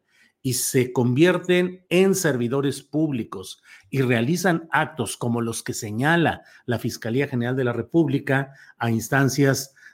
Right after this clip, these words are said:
de la Dirección General del conacyd,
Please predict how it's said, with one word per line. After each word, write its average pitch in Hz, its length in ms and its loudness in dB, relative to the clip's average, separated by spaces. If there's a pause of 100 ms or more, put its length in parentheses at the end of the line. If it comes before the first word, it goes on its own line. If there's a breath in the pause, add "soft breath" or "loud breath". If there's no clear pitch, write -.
de 113 360 4
la 110 160 4
Dirección 123 540 2
General 123 380 0
del 120 160 -2
conacyd, 131 600 0